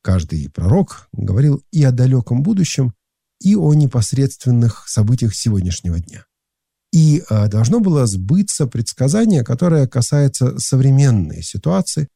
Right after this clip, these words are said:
вот это непосредственное предсказание. Если оно сбывается, то пророку можно верить и в том, что он говорит о будущем. Если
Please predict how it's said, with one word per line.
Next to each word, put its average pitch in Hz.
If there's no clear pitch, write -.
вот 113
это 135
непосредственное 120
предсказание. 92
Если 92
оно 73
сбывается, 165
то 160
пророку 139
можно 117
верить 117
и 107
в -
том, 113
что 104
он 104
говорит 101
о 101
будущем. 87
Если 113